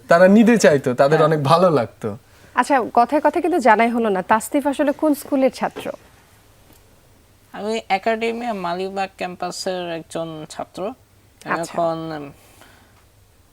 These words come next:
Speaker 2: সপ্তম শ্রেণীতে পড়ি, স্ট্যান্ডার্ড সেভেন।
Speaker 1: আমরা আবারও একটু মা-, মা-, তোমার মায়ের কাছে আসতে চাই। আমরা একটু জানতে চাই যে এই যে উপকরণগুলোর কথা বলছিল, আহ, সাধারণত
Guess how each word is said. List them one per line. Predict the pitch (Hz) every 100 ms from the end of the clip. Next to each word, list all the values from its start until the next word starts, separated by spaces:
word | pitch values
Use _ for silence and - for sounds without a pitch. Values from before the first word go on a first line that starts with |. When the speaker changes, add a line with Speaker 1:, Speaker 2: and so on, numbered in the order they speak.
| _ _ _
Speaker 2:
সপ্তম | - 170 - 175 175 170
শ্রেণীতে | - 214 165 170 -
পড়ি, | 165 208 254
স্ট্যান্ডার্ড | - - 143 143 139 143
সেভেন। | - - - 120 _ _ _ _ _ _ _ -
Speaker 1:
আমরা | 147 151 147
আবারও | 147 151 170
একটু | 175 220 208
মা-, | 190 131 143 120 147
মা-, | 143 135 131 123 123 -
তোমার | 139 135
মায়ের | 131 135 160
কাছে | 165 170 -
আসতে | 139 - -
চাই। | 143 135 139 220 - - - - -
আমরা | 139 147 147
একটু | 143 - 151 139
জানতে | 143 151 180 196
চাই | 170 139
যে | 135 139 135 -
এই | 170 185
যে | 175 190 190 185
উপকরণগুলোর | 185 175 196 202 202 190 185 156
কথা | 147 151
বলছিল, | 139 139 - 120 123
আহ, | 175 - - - - 143
সাধারণত | 139 170 180 202 196